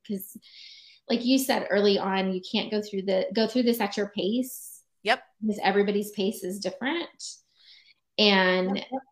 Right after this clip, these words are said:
Speaker 1: I, you know, the first two, I was like, "Ah, I got this, got this, got this," and got to forgiveness. And I was like, "Okay, I'm
Speaker 2: Oop,
Speaker 1: gonna stay
Speaker 2: I hit
Speaker 1: here a
Speaker 2: the
Speaker 1: little
Speaker 2: wall. <laughs>
Speaker 1: bit.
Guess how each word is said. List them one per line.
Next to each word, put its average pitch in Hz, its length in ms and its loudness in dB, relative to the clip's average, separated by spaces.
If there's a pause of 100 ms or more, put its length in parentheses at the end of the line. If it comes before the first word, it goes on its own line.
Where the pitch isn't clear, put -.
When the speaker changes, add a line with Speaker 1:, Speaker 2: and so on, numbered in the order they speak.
(280)
Speaker 1:
I, 214 100 4
you 208 460 4
know, 202 60 0
the 208 100 0
first 254 420 -2
two, 240 260 2
I 240 120 0
was 202 180 -4
like, 202 240 -4
"Ah, 349 140 -4
I 311 40 -2
got 240 240 -2
this, - 240 -4
got - 160 -6
this, 185 140 -6
got - 180 -8
this," 202 200 -4
and 196 100 -2
got 202 140 -2
to 214 80 -4
forgiveness. 202 520 -2
And 196 80 -2
I 185 60 -4
was 180 100 -6
like, 202 220 -4
"Okay, 415 300 -4
I'm 403 80 0
Speaker 2:
Oop, 370 60 4
Speaker 1:
gonna 330 100 -4
stay - 180 -8
Speaker 2:
I 392 40 2
hit 403 80 2
Speaker 1:
here 247 80 6
a - 20 4
Speaker 2:
the 381 80 4
Speaker 1:
little 269 120 0
Speaker 2:
wall. 185 200 10
<laughs> - 60 -2
Speaker 1:
bit. 403 120 4